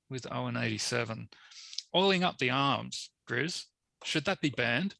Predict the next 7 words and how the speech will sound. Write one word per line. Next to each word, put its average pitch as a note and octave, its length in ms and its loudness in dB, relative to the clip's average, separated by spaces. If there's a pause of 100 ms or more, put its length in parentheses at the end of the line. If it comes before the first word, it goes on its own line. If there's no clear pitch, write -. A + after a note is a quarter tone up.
(140)
Is C3 140 0
it D3+ 80 -2
like, C#3+ 340 0
uh, B2+ 340 0 (500)
having C3 240 0
a A2+ 60 -2
glove? A#2+ 420 0